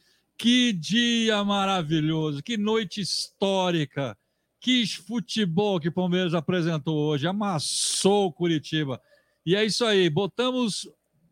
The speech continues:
um dedinho, pequeno dedinho. Falta ainda alguns jogos, mas estamos bem encaminhados.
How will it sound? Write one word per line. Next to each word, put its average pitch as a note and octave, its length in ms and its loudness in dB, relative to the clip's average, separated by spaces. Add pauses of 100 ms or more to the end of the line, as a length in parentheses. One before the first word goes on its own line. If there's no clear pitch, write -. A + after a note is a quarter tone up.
(180)
um D#4 80 -18
dedinho, G#3 600 0 (460)
pequeno F#4+ 340 0
dedinho. D3+ 560 0 (380)
Falta A3+ 340 0
ainda G3+ 480 2
alguns F#3+ 560 2
jogos, G3 500 2
mas F3+ 340 0
estamos F3 380 0
bem F3 180 2
encaminhados. C#3 640 -2